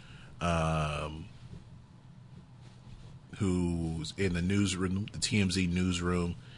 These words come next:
I see him a lot. Like, I, whenever I get my hair cut, I'm always, whenever I go,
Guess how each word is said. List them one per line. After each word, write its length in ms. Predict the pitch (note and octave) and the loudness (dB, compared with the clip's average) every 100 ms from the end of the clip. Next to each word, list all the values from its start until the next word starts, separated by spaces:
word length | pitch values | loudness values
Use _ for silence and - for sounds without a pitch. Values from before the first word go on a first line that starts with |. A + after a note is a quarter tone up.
| - - | -4 2
I 80 | |
see 200 | A2+ D#3 | 4 6
him 200 | C3 A2+ | 6 6
a 40 | G#2 | 6
lot. 200 | G2 F#2 | 4 4
Like, 220 | F2+ F2 | 2 2
I, 260 | F2+ F2 D#2+ - - - | 2 2 0 -8 -10 -2
whenever 280 | G#2 G2+ | 0 4
I 60 | F#2 | 4
get 160 | F2+ D2+ | 2 0
my 160 | D#2 | -2
hair 240 | D#2 F2 E2 | 0 0 0
cut, 280 | F#2 D#2+ - | 0 0 0
I'm 160 | D2+ | 0
always, 360 | F2 E2+ D#2+ - E2+ | 0 0 0 -2 -2
whenever 360 | F2 F2+ F2 | 0 0 2
I 100 | D#2+ | 0
go, 400 | D#2+ E2+ D#2+ D#2+ | 0 0 0 -2